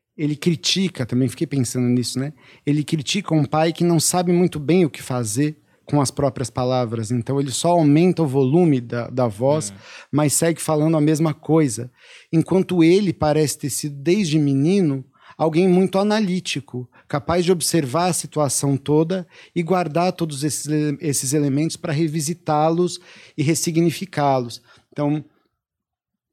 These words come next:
Speaker 1: a, nessa, nessa passagem, tem uma condensação onde aparece amor, onde aparece hostilidade, onde aparece tristeza. Numa análise, por exemplo,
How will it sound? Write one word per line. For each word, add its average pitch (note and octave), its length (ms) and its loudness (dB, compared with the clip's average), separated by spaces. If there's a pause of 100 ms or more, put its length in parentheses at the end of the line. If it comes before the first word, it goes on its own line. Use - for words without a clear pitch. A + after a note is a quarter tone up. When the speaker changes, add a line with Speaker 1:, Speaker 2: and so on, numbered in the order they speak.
(200)
Speaker 1:
a, A2+ 280 -12
nessa, D3+ 580 0
nessa C#3 600 -2
passagem, C3+ 840 -2 (340)
tem G#3 180 2
uma G3 160 2
condensação D3+ 1120 0 (280)
onde C#3 180 2
aparece C#3 460 -2
amor, E3+ 640 4
onde C3 180 -2
aparece B2+ 480 -4
hostilidade, C#3+ 1200 0 (320)
onde C3 160 -2
aparece C3 420 -2
tristeza. A#2+ 840 -4 (480)
Numa F3 400 2
análise, D3+ 500 0
por C3+ 200 -2
exemplo, F3+ 800 0